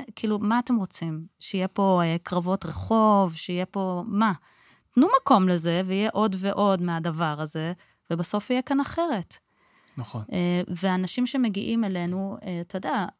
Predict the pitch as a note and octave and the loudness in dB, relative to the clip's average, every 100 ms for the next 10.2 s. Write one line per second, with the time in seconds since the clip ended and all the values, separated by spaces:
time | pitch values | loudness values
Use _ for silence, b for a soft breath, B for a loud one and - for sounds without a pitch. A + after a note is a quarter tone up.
0 | _ _ G#3 F3 E3 F#3+ G3 A#3+ G3 F#3+ | _ _ -8 -6 -6 -4 -2 0 0 0
1 | A#3 - G3+ G3+ G3+ - A#3 C4 G3 D#3+ | -2 -2 -4 -4 -6 -2 0 0 0 -2
2 | D#3 - E3 G#3+ G3+ G3 G#3+ F#3+ F3 F#3 | -4 -4 -4 -2 -4 -2 -2 -2 -2 -4
3 | - F#3 G3 F#3+ F3 F3+ E3 - G3+ - | -4 -2 0 -2 -2 0 0 0 0 -2
4 | F3+ E3+ E3+ E3 F3+ G3+ G3+ F3+ E3 D#3 | -6 -4 -4 -2 0 0 -2 -4 -2 -4
5 | - - E3 D3 b b b b b b | -4 -2 0 -2 b b b b b b
6 | A#3+ D#4+ D#4 D4 C#4+ - B3 B3 B3 C4 | -4 0 2 2 2 0 0 0 2 0
7 | G#3 F#3 E3+ E3+ - F#3 F#3 - F#3+ F3+ | 0 0 0 -2 0 2 2 2 0 2
8 | F3 F3 F#3+ F#3+ F#3+ F#3+ F3 G3 G3+ G3 | 2 2 2 0 0 0 4 4 4 4
9 | F#3+ F#3+ G3 - F#3 G3 F#3+ F#3+ F#3 F3 | 2 0 -4 -4 -2 0 2 2 0 -4
10 | - F#3 | -4 -4